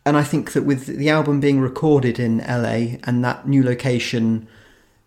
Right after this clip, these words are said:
being in sort of the southwestern coast of America, that's immediately fed into the lyrics.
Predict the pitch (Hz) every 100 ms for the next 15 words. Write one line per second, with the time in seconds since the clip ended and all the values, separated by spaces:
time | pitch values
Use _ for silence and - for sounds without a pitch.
0 | _ _ 147 127 123 120 117 113 - 135
1 | 123 139 120 117 - - - _ 135 135
2 | - 127 117 - 120 113 - - - -
3 | _ 139 131 113 113 113 - 117 107 -
4 | _ _ _ _ - 151 - 143 147 139
5 | 135 127 - - 135 120 117 - 123 120
6 | 113 - - -